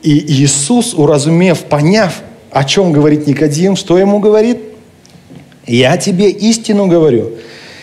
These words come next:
если кто не родится свыше, свыше не может увидеть Царство Небесное».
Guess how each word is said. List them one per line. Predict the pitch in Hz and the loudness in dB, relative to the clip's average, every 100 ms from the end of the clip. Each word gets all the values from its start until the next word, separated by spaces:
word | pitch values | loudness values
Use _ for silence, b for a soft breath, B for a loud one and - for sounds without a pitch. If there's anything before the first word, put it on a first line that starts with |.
| B - | B -2
если | 139 143 151 | 0 0 -2
кто | 151 | 0
не | 143 143 | 2 2
родится | 135 131 202 - 190 | 2 0 -2 0 0
свыше, | - 156 151 123 131 - - | 0 0 2 2 -2 -4 -8
свыше | - 147 147 151 143 | -2 0 0 0 0
не | 143 139 | 2 4
может | 143 156 190 208 214 - - | 4 2 2 0 -2 -8 -4
увидеть | 131 120 139 147 180 - B B | 0 2 2 2 -2 -4 B B
Царство | - - 127 127 - 131 139 139 - - | -8 -4 -2 -2 -4 -4 -4 -6 -10 -4
Небесное». | 127 113 226 - - - | -2 0 -2 -4 -10 -18